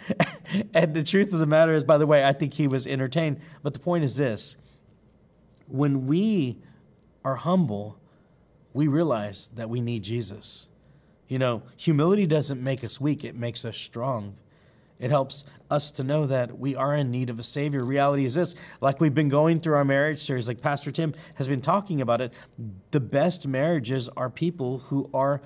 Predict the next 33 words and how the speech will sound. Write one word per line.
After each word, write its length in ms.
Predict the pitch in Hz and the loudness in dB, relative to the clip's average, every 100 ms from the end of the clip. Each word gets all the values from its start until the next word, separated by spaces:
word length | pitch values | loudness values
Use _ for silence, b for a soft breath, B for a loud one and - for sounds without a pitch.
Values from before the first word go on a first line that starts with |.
| B B | B B
selfless, 680 | - 143 123 160 175 143 | 2 2 2 0 0 0
not 200 | 131 120 | -4 -4
selfish, 1000 | - 135 117 - - - 185 127 - - - | -2 -2 -2 -6 -12 -4 -2 -2 -8 -10 -8
you 80 | 127 | -2
know? 320 | 147 175 175 B B B B B - | 0 -2 -6 B B B B B -2
If 200 | 165 160 | -2 2
we're 100 | 156 | 0
selfless, 640 | - 156 151 165 196 - | 2 0 0 -2 0 -2
it 100 | - | -4
means 400 | 160 185 151 - B B B | -2 0 0 -2 B B B
we're 160 | 143 | -4
going 280 | 120 151 175 | -2 0 0
to 100 | 147 | -2
have 300 | 131 139 135 | -4 -6 -6
to 160 | - - | -6 -6
ask 320 | 139 135 - | -4 -4 -6
at 120 | 135 | -4
some 240 | - 165 165 | -2 -2 -4
point 280 | - 131 127 | -6 -8 -8
for 140 | 143 | -8
help. 380 | - 190 - - B | -4 -4 -4 -14 B
It's 180 | 143 139 | -6 -2
why 280 | 147 151 147 B - | 2 2 2 B -4
after 240 | 151 151 | -4 -2
the 120 | 147 147 | -2 0
services, 540 | 156 165 156 147 127 | 0 0 -2 -4 -2
we've 160 | 143 135 | -2 0
been 120 | 143 | -4
encouraging 500 | 139 - 202 165 139 | -2 -2 -2 -2 -4
people 280 | 143 135 147 | -4 -4 -4
to 40 | |
get 160 | 143 - | -6 -6
counseling, 580 | 139 147 147 160 160 | -4 -4 -4 -6 -6